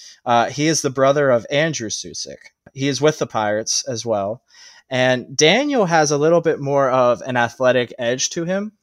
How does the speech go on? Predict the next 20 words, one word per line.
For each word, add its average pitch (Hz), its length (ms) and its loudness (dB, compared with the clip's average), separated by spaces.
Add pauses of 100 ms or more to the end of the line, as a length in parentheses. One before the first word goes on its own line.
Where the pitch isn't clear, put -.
(100)
than 143 220 -4
his 131 240 -6
brother. 135 340 0 (840)
Uh, 123 340 6
his 123 560 -2
pop-up 185 460 4
time 190 480 0 (340)
was 135 240 2
one 143 240 0
point 147 340 -2
eight 123 220 -2
two, 131 400 -8 (500)
which 120 260 0
is 117 420 0
extremely 135 720 0
good, 110 340 -2 (560)
uh, 117 280 0
for 113 240 -4
a 104 40 -6
catcher. 113 480 -8